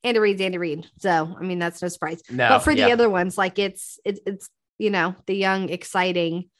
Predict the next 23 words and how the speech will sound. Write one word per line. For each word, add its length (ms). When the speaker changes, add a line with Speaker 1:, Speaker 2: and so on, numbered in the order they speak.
Speaker 1:
um, 320
which 460
always 400
makes 480
me 200
laugh 480
because 640
when 260
you 80
hear 260
about 280
the 100
interviews 420
and 140
stuff 240
going 320
on 500
and 280
you 180
end 160
up 160
seeing, 500
like, 400